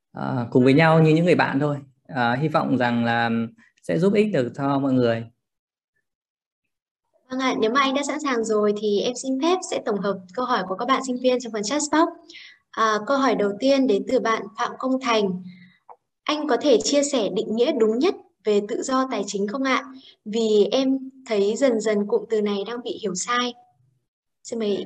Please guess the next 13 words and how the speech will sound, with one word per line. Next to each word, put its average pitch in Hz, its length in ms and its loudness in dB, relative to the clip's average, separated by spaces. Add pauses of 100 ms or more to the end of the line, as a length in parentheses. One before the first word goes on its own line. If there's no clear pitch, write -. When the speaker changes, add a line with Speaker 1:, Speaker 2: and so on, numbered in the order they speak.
(140)
Speaker 2:
cô 214 100 -8
anh 214 220 -6
ạ. 208 80 -10 (1600)
Speaker 1:
Ờm, 131 800 -2 (560)
cảm 131 160 -4
ơn 165 200 -2
Thành 139 240 0
nhá. 165 360 -2 (1080)
Thực 135 80 -6
ra 165 360 0
thì 135 120 -2
anh, 151 340 -4
ờm, 151 920 -6